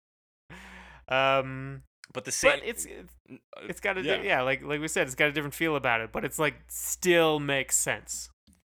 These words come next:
Speaker 2: Yeah, the same way that no effects pop punkified a Substitute, Frank Turner has, uh, like, saddened Bob.
Speaker 1: Yeah. Depunkified.
Speaker 2: Depunkified.
Speaker 1: Bob. Um,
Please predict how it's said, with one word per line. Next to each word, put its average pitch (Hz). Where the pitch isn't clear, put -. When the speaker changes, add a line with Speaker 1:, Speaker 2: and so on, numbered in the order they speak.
Speaker 2:
Yeah, 139
the 104
same 185
way 156
that 123
no 127
effects 123
pop 135
punkified 113
a 92
Substitute, 120
Frank 123
Turner 120
has, 101
uh, 95
like, 98
saddened 104
Bob. 113
Speaker 1:
Yeah. 120
Depunkified. 131
Speaker 2:
Depunkified. 92
Speaker 1:
Bob. 123
Um, 135